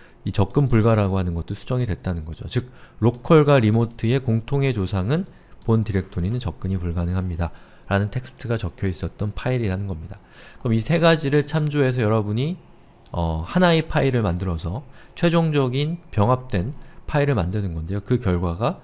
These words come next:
이 밑에 이렇게 나타나는 겁니다. 그래서 여기 서로 달라진 부분, 요 행을 이렇게 선택을 하면 보시는 것처럼 요 각각의 행들의 차이점을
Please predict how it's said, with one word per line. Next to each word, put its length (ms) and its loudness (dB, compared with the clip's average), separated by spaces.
이 100 -6
밑에 520 -4
이렇게 280 -6
나타나는 400 -6
겁니다. 320 -18
그래서 180 2
여기 340 2
서로 340 2
달라진 480 4
부분, 360 -2
요 100 4
행을 260 2
이렇게 300 0
선택을 420 -2
하면 340 0
보시는 320 2
것처럼 520 2
요 180 -2
각각의 640 0
행들의 500 0
차이점을 800 -2